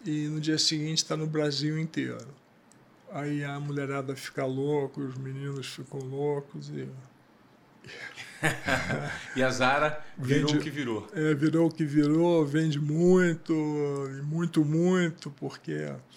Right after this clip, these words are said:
Speaker 1: são cifras espetaculosas. É um pro-, um projeto muito legal.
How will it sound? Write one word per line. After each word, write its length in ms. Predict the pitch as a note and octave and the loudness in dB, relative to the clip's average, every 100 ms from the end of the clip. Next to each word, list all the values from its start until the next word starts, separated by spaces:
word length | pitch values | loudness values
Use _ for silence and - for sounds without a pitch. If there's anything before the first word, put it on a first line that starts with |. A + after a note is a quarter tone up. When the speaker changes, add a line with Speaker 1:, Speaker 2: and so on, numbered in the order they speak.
| - - - | -20 -20 -8
Speaker 1:
são 300 | - D3 D3 | -2 -2 4
cifras 1080 | C#3 - E3 D#3+ - D#3 C#3+ C3+ C3 B2+ - | 6 8 8 4 2 -2 -2 -2 -2 -6 -6
espetaculosas. 1600 | - - D#3 D3 D#3 - C#3+ C#3+ D3 D#3 D#3 C#3+ D3+ C#3 - - - _ _ _ _ _ _ | -6 -4 -2 0 -2 0 0 2 2 2 2 -2 -8 -10 -10 -14 -18 _ _ _ _ _ _
É 60 | D#3+ | -12
um 80 | B2+ | -12
pro-, 300 | - C3+ C3 | -4 -2 -2
um 60 | |
projeto 640 | C3 C#3+ C#3 C3+ D3 C#3 D3+ | -4 -2 0 0 -2 -2 -4
muito 320 | D3 D3+ D3+ | -4 -2 -2
legal. 460 | C3+ B2+ B2 A#2 | -2 -2 -6 -8